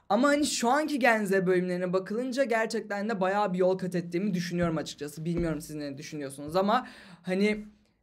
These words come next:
gerçekten de kendimi bence belli bir noktada geliştirmişim. Niye kör oldum?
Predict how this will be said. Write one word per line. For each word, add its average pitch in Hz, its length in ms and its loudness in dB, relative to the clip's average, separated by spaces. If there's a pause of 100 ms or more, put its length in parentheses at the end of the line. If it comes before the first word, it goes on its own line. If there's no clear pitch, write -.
(160)
gerçekten 196 580 6
de 202 80 0
kendimi 180 400 0
bence 170 500 2
belli 185 240 4
bir 202 80 4
noktada 180 300 2
geliştirmişim. 160 680 0
Niye 190 160 2
kör 196 180 0
oldum? 156 320 2